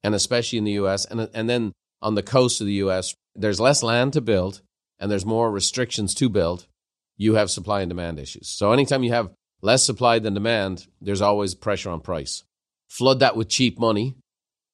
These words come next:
post-pandemic, f-, flood it with free money during the pandemic. And now we have a supply chain issue, which is what we're hearing. We, when we heard that all over,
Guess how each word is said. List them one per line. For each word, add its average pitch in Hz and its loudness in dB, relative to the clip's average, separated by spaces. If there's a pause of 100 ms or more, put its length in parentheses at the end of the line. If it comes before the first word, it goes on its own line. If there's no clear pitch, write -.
(120)
post-pandemic, 104 0
f-, - -12
flood 123 2
it 120 2
with 101 -2
free 151 2
money 110 0 (220)
during 131 4
the 110 0
pandemic. 87 -6 (640)
And 98 0 (140)
now 117 2
we 123 0
have 107 -4
a 104 -4
supply 123 0
chain 104 0
issue, 87 -6
which 80 -8
is 87 -10
what 87 -4
we're 87 -4
hearing. 85 -4
We, 107 -2
when 104 -6
we 104 -2
heard 117 2
that 101 0
all 95 2
over, 113 2